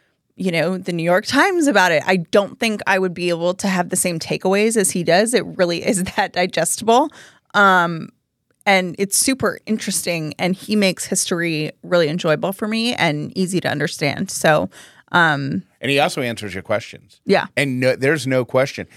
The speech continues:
Speaker 2: You can ask the question, 'cause I saw him answer this. Why, wh-, what's the issue? Why
Speaker 1: I don't
Speaker 2: do
Speaker 1: understand.
Speaker 2: Why, yeah.
Speaker 1: Yeah.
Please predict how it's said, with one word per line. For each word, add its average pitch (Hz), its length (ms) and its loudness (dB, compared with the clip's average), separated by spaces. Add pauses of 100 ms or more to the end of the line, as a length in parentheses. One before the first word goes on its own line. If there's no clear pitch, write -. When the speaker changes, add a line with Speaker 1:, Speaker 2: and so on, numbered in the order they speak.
(180)
Speaker 2:
You 151 200 -4
can 151 180 -2
ask 135 260 -4
the 113 80 -6
question, 113 400 0
'cause 101 160 -6
I 104 80 0
saw 110 320 -4
him 101 180 -4
answer 95 360 -6
this. 71 280 -10 (880)
Why, 123 640 2
wh-, 113 280 -6
what's 123 360 0
the 107 180 -4
issue? - 320 -10 (580)
Why 110 680 -2 (180)
Speaker 1:
I 196 80 4
don't 185 180 6
Speaker 2:
do 175 60 2
Speaker 1:
understand. 170 560 -4
Speaker 2:
Why, 113 240 2
yeah. 117 200 0
Speaker 1:
Yeah. 85 120 0